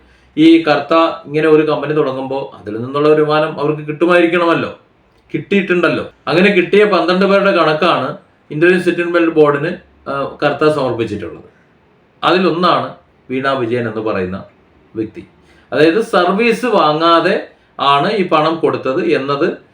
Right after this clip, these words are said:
കർത്ത പറയുന്നു. പക്ഷേ സി എം ആറിൽ നിന്ന് പണം വാങ്ങിയിട്ടുള്ള, കർത്തായിൽ നിന്ന് പണം വാങ്ങിയിട്ടുള്ള Exalogic പറയുന്നു, "ഞങ്ങൾ സേവനം കൊടുത്തിട്ടാണ്, ഞങ്ങൾ സോഫ്റ്റ്വെയർ കൊടുത്തിട്ടാണ്, അല്ലെങ്കിൽ അതിന് സർവീസ് കൊടുത്തിട്ടാണ് ഞങ്ങൾ,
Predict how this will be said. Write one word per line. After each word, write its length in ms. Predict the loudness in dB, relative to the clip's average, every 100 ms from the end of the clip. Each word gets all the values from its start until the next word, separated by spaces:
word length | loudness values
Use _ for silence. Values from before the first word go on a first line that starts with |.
| _ _ -10
കർത്ത 640 | -2 0 0 0 0 2 2
പറയുന്നു. 300 | 0 -2 -8 -16 _
പക്ഷേ 240 | -2 2 2
സി 100 | 4
എം 260 | 2 4
ആറിൽ 300 | 4 4 2
നിന്ന് 140 | 2 0
പണം 340 | 2 0 2
വാങ്ങിയിട്ടുള്ള, 680 | 2 2 0 -2 -2 0 0 0
കർത്തായിൽ 340 | -2 2 2 2
നിന്ന് 200 | 2 0
പണം 300 | 0 0 0
വാങ്ങിയിട്ടുള്ള 560 | 0 -2 -2 0 0
Exalogic 560 | 0 0 2 2 2 0
പറയുന്നു, 320 | 0 0 -4
"ഞങ്ങൾ 380 | -4 -4 -4 -4
സേവനം 460 | -2 -2 -2 -6
കൊടുത്തിട്ടാണ്, 680 | -6 -6 -6 -6 -4 -4 -8
ഞങ്ങൾ 200 | -8 -6
സോഫ്റ്റ്വെയർ 480 | -4 -4 -6 -6 -4
കൊടുത്തിട്ടാണ്, 500 | -4 -6 -8 -10 -8
അല്ലെങ്കിൽ 340 | -6 -6 -8 -12 -18 _ -2
അതിന് 180 | 0 0
സർവീസ് 480 | -2 0 4 4 4
കൊടുത്തിട്ടാണ് 640 | -2 -4 -2 -2 0 -2
ഞങ്ങൾ, 320 | -4 -4 -6